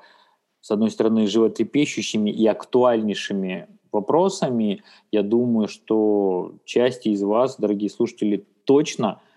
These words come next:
любопытно, интересно. Надеюсь, что когда пандемия закончится, а закончится она относительно скоро, хотя это тоже вопрос для отдельного подкаста, но я надеюсь, что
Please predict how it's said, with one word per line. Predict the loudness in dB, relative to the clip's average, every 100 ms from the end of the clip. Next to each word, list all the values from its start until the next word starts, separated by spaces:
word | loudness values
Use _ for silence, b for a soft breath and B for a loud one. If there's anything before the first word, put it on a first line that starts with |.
| b -2
любопытно, | 0 2 0 0 0 -2 -2
интересно. | -2 0 0 0 -4 -4 b b b -8
Надеюсь, | -4 -2 -2
что | -2 -4
когда | -2 -2
пандемия | -2 0 0 2 0 0
закончится, | -4 -4 -4 -4 -6 -4 -2
а |
закончится | -4 -4 -2 -4 -6 -6
она | -4 -4
относительно | -6 -10 -8 -8 -2 0 2 0 -2 _ _ _ _ _
скоро, | -20 -4 0 0 0 -4 -14
хотя | -12 -4 -4
это | -4 -8
тоже | -6 -4 -4 -6
вопрос | -6 -4 -2 -2
для | -2
отдельного | 0 0 0 -2 -6
подкаста, | -8 -6 -6 -4 -8 B B B B B
но | -2 0 2
я | 2
надеюсь, | 0 2 2 0
что | -2 0 2 4 4 2 0